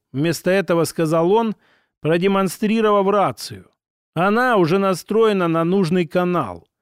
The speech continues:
На передней панели никакие кнопки трогать не надо.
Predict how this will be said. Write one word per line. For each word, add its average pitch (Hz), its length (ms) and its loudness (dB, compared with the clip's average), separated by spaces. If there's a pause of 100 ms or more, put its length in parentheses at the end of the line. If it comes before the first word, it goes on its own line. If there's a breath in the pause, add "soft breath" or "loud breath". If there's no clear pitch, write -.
(320)
На 160 120 0
передней 208 500 0
панели 202 560 0
никакие 170 600 -2
кнопки 190 600 -2
трогать 185 480 0
не 180 120 0
надо. 156 500 -4